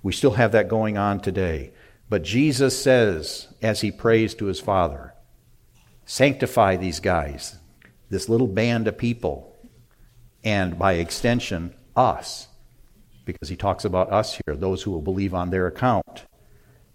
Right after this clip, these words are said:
"Sanctify them, set them apart, based upon what this book says, not upon what men say." My goal today is to help all of us trust this book more.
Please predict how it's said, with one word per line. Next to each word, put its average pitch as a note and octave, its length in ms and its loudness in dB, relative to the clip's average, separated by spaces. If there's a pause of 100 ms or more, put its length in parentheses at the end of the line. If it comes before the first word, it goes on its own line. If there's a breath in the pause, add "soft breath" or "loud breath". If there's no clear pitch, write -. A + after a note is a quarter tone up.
(160)
"Sanctify A2 680 2
them, D2 180 -12
set C3 260 4
them B2 160 6
apart, A2+ 560 4 (680 soft breath)
based D3 360 6
upon A2+ 340 2
what A2 160 2
this A2 220 -2
book A2 280 0
says, D#2 600 -2
not B2 280 2
upon A#2+ 400 0
what C3 160 0
men C3+ 320 0
say." - 440 -6 (1900)
My A2+ 280 4
goal A#2+ 340 6
today F2+ 440 -2
is E2+ 260 -8
to G2+ 100 -6
help F#2+ 380 -2 (160)
all F#2+ 260 0
of F2+ 140 -2
us E2+ 160 -2 (340)
trust - 400 -6
this C3 200 -4
book - 440 -8
more. - 460 -12